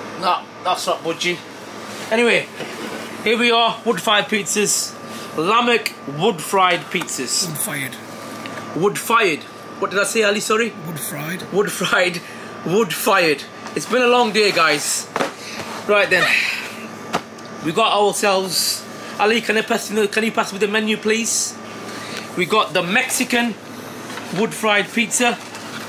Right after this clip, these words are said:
Speaker 1: And I shall tell you what is on here. Have a look at that first, Ali. Sourdough pizza. Let me run through it. We've got tomato sauce, mozzarella cheese, Parmesan cheese, olive oil,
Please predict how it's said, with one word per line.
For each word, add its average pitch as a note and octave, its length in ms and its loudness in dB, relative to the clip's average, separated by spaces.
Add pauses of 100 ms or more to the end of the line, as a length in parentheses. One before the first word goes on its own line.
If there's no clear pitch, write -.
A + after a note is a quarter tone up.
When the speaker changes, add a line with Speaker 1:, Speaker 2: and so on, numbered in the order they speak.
(760)
Speaker 1:
And D#3+ 120 0
I F3 80 4
shall E3+ 180 0
tell B3 220 2
you F3+ 260 0
what E3 220 0
is D#3 100 -2
on G3+ 140 2
here. D3 180 4
Have F#3 120 4
a - 20 2
look A3+ 160 0
at F#3 60 0
that D#3+ 180 4
first, C#3+ 260 0
Ali. C3+ 240 0 (280)
Sourdough A#3 580 6
pizza. A3 540 2 (1040)
Let A3 160 4
me A3+ 140 6
run A3 160 4
through A#3 240 4
it. G3 80 6
We've G3 100 0
got F#3 240 4
tomato A#3 460 4
sauce, A3+ 680 4
mozzarella G#3+ 600 4
cheese, A3 720 4 (240)
Parmesan G#3 560 4
cheese, G#3 540 6
olive A#3 400 4
oil, G3 340 6